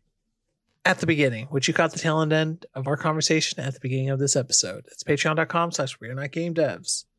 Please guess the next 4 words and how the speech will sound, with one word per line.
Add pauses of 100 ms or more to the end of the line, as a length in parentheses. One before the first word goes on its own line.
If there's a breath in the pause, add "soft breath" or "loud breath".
(3000 loud breath)
Remember
to
patch
in.